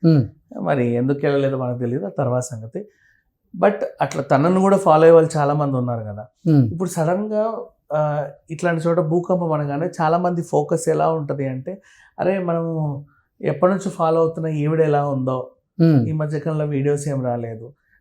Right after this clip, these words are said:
Speaker 2: పాపం తను కూడా పోస్ట్ చేసింది, అక్కడ ఉన్న పరిస్థితులను వివరించింది. సేఫ్గా మీరు వస్తే బాగుండని కోరుకున్న వాళ్ళు కూడా చాలా మంది ఉన్నారు.
Speaker 1: Hmm.
Speaker 2: So అలా, ఆ, నన్నడిగితే పెద్దగా,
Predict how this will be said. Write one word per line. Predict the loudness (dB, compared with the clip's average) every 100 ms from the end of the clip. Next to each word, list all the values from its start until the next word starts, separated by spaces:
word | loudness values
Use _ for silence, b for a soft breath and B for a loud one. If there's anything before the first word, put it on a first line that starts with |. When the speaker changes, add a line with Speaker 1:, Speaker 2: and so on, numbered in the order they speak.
| _ -6
Speaker 2:
పాపం | -4 -2
తను | 0
కూడా | 2 0
పోస్ట్ | 0 -4 -4 -2
చేసింది, | -2 -4 -6 -6
అక్కడ | -6 -6 -6
ఉన్న | -4 -6
పరిస్థితులను | -4 -4 -4 -4 -4 -2 -2
వివరించింది. | -2 -2 -4 -4 -6 -8 -10 _ _ _ _ _ _
సేఫ్గా | -4 0 2 0 2 2 2 -4 -4
మీరు | -2
వస్తే | -2 -2 -2
బాగుండని | 2 2 2 0 -2
కోరుకున్న | -2 -2 -2 -4
వాళ్ళు | -4 -4
కూడా | -4 -4 -2
చాలా | -2
మంది | -2 -6
ఉన్నారు. | -8 -10 -14 _ _ 4
Speaker 1:
Hmm. | 6 4 0 -14 _ -8 -2
Speaker 2:
So | 0 0 -2
అలా, | 0 2 0 -4 -12 -6
ఆ, | -2 -2 -2 -6 -12 _ _ -8
నన్నడిగితే | -4 -4 -4 -6
పెద్దగా, | -6 -4 -2